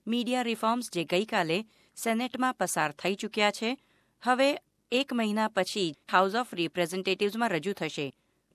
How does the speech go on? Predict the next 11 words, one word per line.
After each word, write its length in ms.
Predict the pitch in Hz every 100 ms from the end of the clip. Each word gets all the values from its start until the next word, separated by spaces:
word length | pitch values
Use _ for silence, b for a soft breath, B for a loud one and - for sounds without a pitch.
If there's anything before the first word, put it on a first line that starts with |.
| -
પણ 140 | 180
ત્યાં 280 | 170 208 240 -
કોએલિશન 540 | 196 214 262 294 277
પાસે 340 | 254 233 240
બહુમતી 520 | 220 165 170 180 220 214
છે, 260 | 262 302 - _ -
એટલે 340 | 240 294 - - _
ત્યાં 220 | 185 170 170
પણ 320 | 220 233 285 _ -
આ 140 | 202
રિફોર્મ્સ 460 | 262 240 214 220